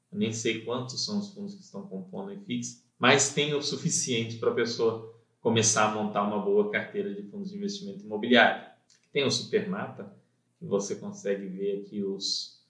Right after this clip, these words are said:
os fundos imobiliários, os imóveis, a treze na região norte, você consegue aproximar aqui e ver. É uma ferramenta interessante,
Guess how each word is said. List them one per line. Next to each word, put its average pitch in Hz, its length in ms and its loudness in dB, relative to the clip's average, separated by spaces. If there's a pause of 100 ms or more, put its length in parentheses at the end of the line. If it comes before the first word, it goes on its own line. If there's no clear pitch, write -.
(160)
os - 200 -2
fundos 104 340 2
imobiliários, 101 720 4
os 98 160 -8
imóveis, 101 600 0
a 95 60 -10
treze 117 380 -6
na 98 80 -6
região 98 280 -10
norte, 107 280 -10
você 101 180 -14
consegue 101 300 -8
aproximar 107 560 -2
aqui - 160 -6
e 110 80 -2
ver. 113 440 -2 (160)
É 160 60 -12
uma 170 100 4
ferramenta 160 440 4
interessante, 151 760 0